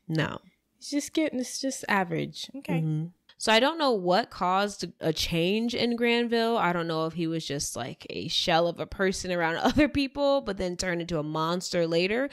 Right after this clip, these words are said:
Speaker 1: But he wouldn't be considered kind and generous for very long.
Speaker 2: Hmm.
Speaker 1: To get an idea of the type of man Granville is deep down, let's take a look at his first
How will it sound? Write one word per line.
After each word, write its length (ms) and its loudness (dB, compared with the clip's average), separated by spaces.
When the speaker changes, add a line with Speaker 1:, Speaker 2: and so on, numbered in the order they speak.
Speaker 1:
But 340 4
he 200 -4
wouldn't 360 2
be 160 0
considered 480 0
kind 340 0
and 140 -4
generous 520 -4
for 140 -4
very 320 -4
long. 300 -2
Speaker 2:
Hmm. 340 -12
Speaker 1:
To 140 2
get 140 2
an 80 2
idea 420 2
of 60 -2
the 80 2
type 300 0
of 120 -4
man 280 0
Granville 500 0
is 400 -2
deep 320 -4
down, 380 0
let's 160 -2
take 200 0
a 100 2
look 220 -2
at 100 -2
his 240 -6
first 440 -2